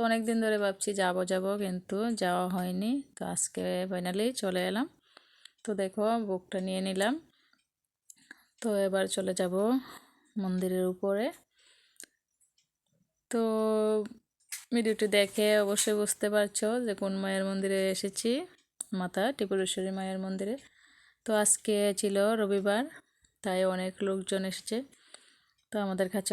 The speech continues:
অনেকটা ভালো লাগছে। তো এবার একটু ঘন্টি বাজিয়ে নিলাম, তারপরে, তারপরে চলে যাব এই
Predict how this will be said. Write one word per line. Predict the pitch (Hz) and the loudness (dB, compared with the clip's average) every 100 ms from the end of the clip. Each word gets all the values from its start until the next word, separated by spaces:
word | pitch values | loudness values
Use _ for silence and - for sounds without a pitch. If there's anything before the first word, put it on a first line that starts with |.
| 190 | -2
অনেকটা | 180 180 202 202 | -2 -2 -2 0
ভালো | 180 180 | 0 0
লাগছে। | 185 185 - 208 226 240 - _ _ _ - - - - - _ - - - - _ | -2 -2 -4 -2 -4 -4 -10 _ _ _ -20 -20 -20 -20 -20 _ -18 -18 -18 -20 _
তো | - 190 185 | -4 -2 0
এবার | 180 185 185 185 | 0 0 0 -2
একটু | 185 196 190 | -4 -6 -2
ঘন্টি | 185 180 196 190 | -2 -2 -2 0
বাজিয়ে | 190 202 202 | 0 -2 -2
নিলাম, | 202 208 233 - - - - - - _ _ | -2 -2 -4 -8 -16 -14 -14 -18 -20 _ _
তারপরে, | 196 185 180 185 185 180 214 - | -2 -2 -2 -2 -2 -4 -8 -4
তারপরে | 190 196 196 190 | -4 -2 -2 0
চলে | 196 190 | -2 2
যাব | 190 190 214 269 254 247 - - - - _ _ _ _ _ _ - - - - _ _ _ _ _ _ _ _ _ _ - 277 - | 0 0 0 0 -2 -8 -16 -20 -20 -20 _ _ _ _ _ _ -14 -14 -14 -20 _ _ _ _ _ _ _ _ _ _ -20 -8 -2
এই | 208 | 0